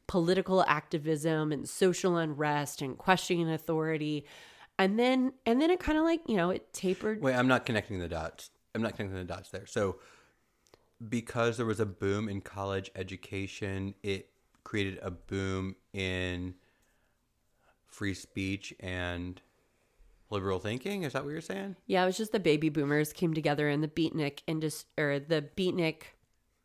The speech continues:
Speaker 1: genre culture was, is, was really kind of in those little college towns. And so that's where you started to see the formulation of a lot of these ideas. And even, um, what's the dude that, the,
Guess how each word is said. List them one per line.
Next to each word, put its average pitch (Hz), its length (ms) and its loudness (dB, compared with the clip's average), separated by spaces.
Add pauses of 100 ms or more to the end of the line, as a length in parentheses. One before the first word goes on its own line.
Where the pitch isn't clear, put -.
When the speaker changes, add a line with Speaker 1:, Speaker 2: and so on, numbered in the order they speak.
(760)
Speaker 1:
genre 143 720 0
culture 156 600 -2 (840)
was, 175 260 2 (180)
is, 170 220 0
was 165 380 0
really 180 220 4
kind 165 240 0
of 160 40 4
in 165 120 2
those 156 180 0
little 151 160 2
college 151 540 -2
towns. - 600 -2
And 170 140 2
so 160 320 4
that's 160 340 4
where 170 80 2
you 151 140 0
started 151 380 0
to 147 80 -2
see 151 240 -2
the 151 140 0
formulation 147 920 -2
of 143 140 -6
a - 20 -8
lot 139 180 -2
of 139 200 -6
these 135 280 -6
ideas. 131 800 -4
And 120 220 -4 (1500)
even, 175 320 0
um, 147 440 0 (1400)
what's 180 220 -2
the 180 140 -2
dude 165 460 0
that, 156 340 0
the, 165 180 0